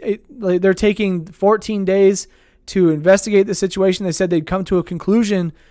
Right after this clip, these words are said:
within fourteen days, so we can look forward to what they determine in that process. And, you know, being Ohio State people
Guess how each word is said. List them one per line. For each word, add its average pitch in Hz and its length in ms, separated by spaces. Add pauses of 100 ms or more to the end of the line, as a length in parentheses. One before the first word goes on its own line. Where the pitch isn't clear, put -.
(140)
within 180 300
fourteen 185 480
days, 156 400 (280)
so 175 200
we 165 80
can 180 100
look 175 160
forward 190 280
to 175 100
what 190 200
they 185 120
determine 180 420
in 170 80
that 165 180
process. 180 600 (380)
And, 175 320 (760)
you 170 80
know, 175 100
being 208 580 (420)
Ohio 190 400
State 202 340
people 240 560